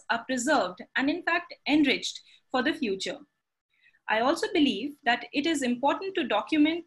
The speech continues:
the impact of changes introduced by the municipal authorities and monitor the progress through periodic assessments. On this note, I am excited to introduce to you our esteemed panelists for the day. We are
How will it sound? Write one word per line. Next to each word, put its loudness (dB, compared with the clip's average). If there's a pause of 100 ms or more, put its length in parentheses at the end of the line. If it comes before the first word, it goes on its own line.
the -6
impact -2
of -6
changes -2 (100)
introduced 0
by 2
the -2
municipal -6
authorities -6 (480)
and 4
monitor 2
the -4
progress -2
through -6
periodic 0
assessments. -4 (960)
On 0
this -2
note, 4 (360)
I 4
am 2
excited 0
to -2
introduce 0
to -2
you -8 (320)
our 4 (160)
esteemed -4
panelists 0
for 0
the -2
day. -6 (1120)
We 0
are 2